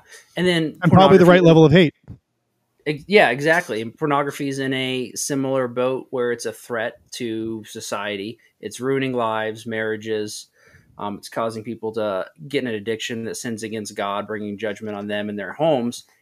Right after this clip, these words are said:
Speaker 1: And so he's hating the thing that's threatening people. And that's a
Speaker 2: I
Speaker 1: right
Speaker 2: have a
Speaker 1: order.
Speaker 2: theory.
Speaker 1: Okay.
Speaker 2: I have a theory that if, uh, pornography was completely banned and inaccessible, that the men in our culture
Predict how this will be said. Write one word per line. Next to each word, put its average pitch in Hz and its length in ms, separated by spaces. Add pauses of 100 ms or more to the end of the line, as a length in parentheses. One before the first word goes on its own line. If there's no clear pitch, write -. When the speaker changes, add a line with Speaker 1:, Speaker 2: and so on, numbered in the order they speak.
(140)
Speaker 1:
And 127 100
so - 120
he's 151 180
hating 143 500
the 120 100
thing 151 320
that's 123 260
threatening 127 680
people. - 480 (380)
And 127 100
that's 131 360
a 123 40
Speaker 2:
I - 40
Speaker 1:
right 120 140
Speaker 2:
have 214 100
a - 40
Speaker 1:
order. 127 260
Speaker 2:
theory. 135 480 (1080)
Speaker 1:
Okay. 160 240 (140)
Speaker 2:
I 170 80
have 180 100
a 175 80
theory 175 540
that 147 260
if, 151 380
uh, 147 260
pornography 165 640
was 147 160
completely 156 460
banned 143 440
and 139 100
inaccessible, 139 1160 (1120)
that 143 300
the 151 160
men 156 580
in 156 100
our 139 160
culture 131 960